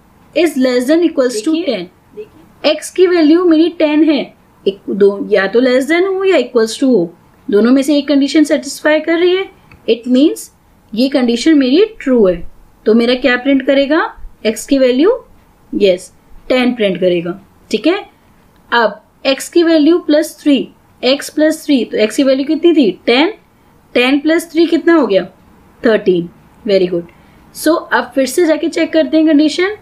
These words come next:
Speaker 1: thirteen is less than equals to ten। यहाँ पर condition मेरी false हो गई, इसके अंदर की कोई भी statement वो execute नहीं करेगा। Yes, while statement में जब भी condition true होती है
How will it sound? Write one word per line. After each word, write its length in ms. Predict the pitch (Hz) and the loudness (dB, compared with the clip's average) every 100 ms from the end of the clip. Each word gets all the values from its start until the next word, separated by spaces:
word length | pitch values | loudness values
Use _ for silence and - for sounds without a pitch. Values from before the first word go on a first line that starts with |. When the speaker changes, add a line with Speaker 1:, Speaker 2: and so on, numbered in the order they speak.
| - | -2
Speaker 1:
thirteen 480 | 247 233 330 370 427 - | -2 2 2 2 0 -2
is 200 | 330 294 | -2 2
less 260 | 262 240 233 | 2 2 2
than 120 | 302 | 2
equals 340 | 302 294 277 - | 2 0 -2 -4
to 100 | 311 | -2
ten। 180 | 311 196 - _ _ _ _ _ _ - | 0 -2 -8 _ _ _ _ _ _ -10
यहाँ 380 | 208 226 220 277 311 | -2 -2 0 -2 0
पर 180 | 302 320 | 0 0
condition 540 | 302 240 220 220 269 | 0 0 0 0 0
मेरी 280 | 254 240 285 330 269 | 0 2 0 -2 0
false 300 | 214 214 208 | 2 0 -4
हो 80 | 175 | -4
गई, 200 | 175 - - _ _ _ _ - - | -4 -6 -16 _ _ _ _ -8 -6
इसके 300 | 254 - 349 | -6 -4 0
अंदर 340 | 320 269 262 | 2 2 0
की 180 | 262 311 | 0 -2
कोई 340 | 320 269 269 277 | 0 -2 0 2
भी 220 | 320 330 - _ - | 2 0 -6 _ -12
statement 600 | - 240 233 254 262 254 | 0 0 0 -2 0 2
वो 120 | 254 | 2
execute 640 | 220 226 226 247 320 254 | 0 -2 -4 0 -2 0
नहीं 300 | 220 208 233 | 0 2 0
करेगा। 400 | 214 180 175 175 180 _ _ _ - | 2 0 -2 -6 -12 _ _ _ -4
Yes, 320 | 208 185 - _ _ _ - | 0 0 -2 _ _ _ -6
while 380 | 208 240 320 381 | -2 0 2 0
statement 600 | - 285 262 247 240 247 | 0 0 0 -2 -2 0
में 200 | 247 277 | 0 0
जब 240 | 226 208 | 0 -2
भी 120 | 202 320 | 0 0
condition 540 | 311 226 208 - 330 | 0 -2 -2 0 -2
true 240 | 339 320 311 | 0 0 2
होती 340 | 285 269 254 | 0 0 0
है 120 | 277 | 0